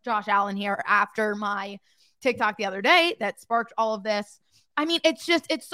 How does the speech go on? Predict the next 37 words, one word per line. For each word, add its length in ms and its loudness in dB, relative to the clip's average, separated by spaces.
and 120 0
obviously 460 4
it's 140 -6
not 160 -2
New 160 -4
York 160 4
City, 460 0
but 160 0
still, 520 2
Bills, 460 4
New 160 -8
York 400 0
team, 400 -4
that 260 -2
post-breakup 1120 2
um, 560 6
I, 180 2
I 120 6
think 180 -6
he's 160 -6
got 160 4
a 60 4
lot 440 6
to 120 -6
prove 480 -2
this 200 -2
season 380 -4
because, 300 0
I 100 -2
mean, 160 -10
like, 120 -12
I 320 4
know 140 -4
how 180 -10
good 180 -12
he 160 -16
is. 300 -18